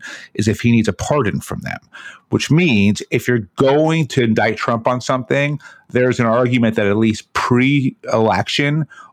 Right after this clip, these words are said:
only indict him on the Georgia counts or even what Bragg's doing here in New York, because the president can't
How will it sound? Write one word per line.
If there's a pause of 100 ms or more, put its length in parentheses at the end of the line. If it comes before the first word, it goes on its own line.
(140)
only
indict
him
on (100)
the
Georgia
counts
or
even
what
Bragg's
doing
here
in
New
York, (220)
because
the
president
can't